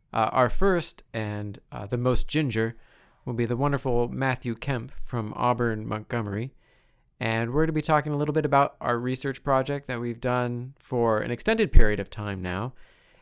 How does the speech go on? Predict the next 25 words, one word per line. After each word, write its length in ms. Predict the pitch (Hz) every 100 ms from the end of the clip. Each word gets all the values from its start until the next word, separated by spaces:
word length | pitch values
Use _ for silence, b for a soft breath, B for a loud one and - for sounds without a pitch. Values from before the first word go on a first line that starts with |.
| -
and 160 | 131 131
the 60 |
different 360 | 139 190 175 135
ways 320 | 143 151 131
that 120 | 135
we've 160 | 127 117
seen, 680 | - 131 127 127 123 113 113 - _
um, 240 | - 104 113
the 100 | 117
benefits 420 | 147 139 123 -
of 100 | 107
that 180 | 107 -
in 140 | 113
our 80 | 110
individual 480 | - 120 113 110 107
spaces. 640 | - 110 101 - 131 147 - - _
And 260 | - 139 135
our 240 | 135 131 131
second 280 | 226 226
guest 260 | 139 135 -
will 80 | 131
be 380 | 120 131 123 123
Doctor 340 | 135 131 123
James 340 | 120 131 123 110
Truman 580 | - 180 151 113 139